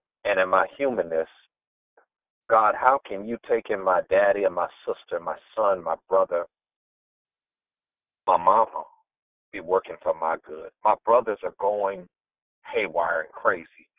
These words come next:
How is that working together for my good? And I, I notice, I don't, if y'all notice, I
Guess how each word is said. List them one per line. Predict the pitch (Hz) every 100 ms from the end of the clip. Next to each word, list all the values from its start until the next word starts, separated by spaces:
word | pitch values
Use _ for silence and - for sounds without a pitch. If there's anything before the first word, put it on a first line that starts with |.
| _
How | - 123 120
is | -
that | 95 87
working | 95 - 82
together | - 90 85 85
for | 90
my | 82 82 78
good? | 85 78 - _ _ _ _ _ _ _ _
And | 90 90
I, | 92 87 -
I | 90
notice, | 90 101 107 98 95 _ _ _ _ _ _ _ -
I | 87
don't, | 82
if | -
y'all | 101 98
notice, | 98 98
I | 90